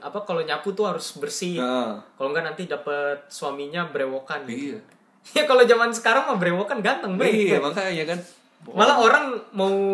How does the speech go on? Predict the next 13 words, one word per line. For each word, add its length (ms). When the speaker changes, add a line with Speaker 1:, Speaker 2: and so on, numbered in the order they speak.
Speaker 1:
nyapu 540
sekotor 460
mungkin 380
gitu. 160
Speaker 2:
Iya, 440
lu 160
kotor 240
aja 140
lah, 100
rumahnya 320
nggak 80
pernah 140
dibersihin 420